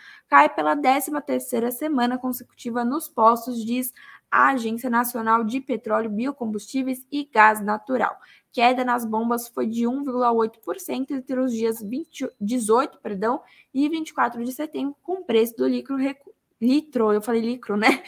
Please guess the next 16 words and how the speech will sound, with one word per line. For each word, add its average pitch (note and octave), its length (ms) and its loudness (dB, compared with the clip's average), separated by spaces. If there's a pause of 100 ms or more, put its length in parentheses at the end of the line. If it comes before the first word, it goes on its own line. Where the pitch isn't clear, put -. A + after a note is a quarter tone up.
<laughs> D#4+ 180 -12
Litro C#4 400 2
recuando C4 640 2
de A#3+ 100 -4
quatro B3 420 6
e - 20 -4
noventa A#3 320 -4
e - 80 -10
sete A3+ 340 -6
reais B3+ 340 2
para C#4 240 -4
quatro G#3+ 460 0
e A3+ 40 -2
oitenta B3+ 300 -10
e B3 40 -6
oito G#3 400 -2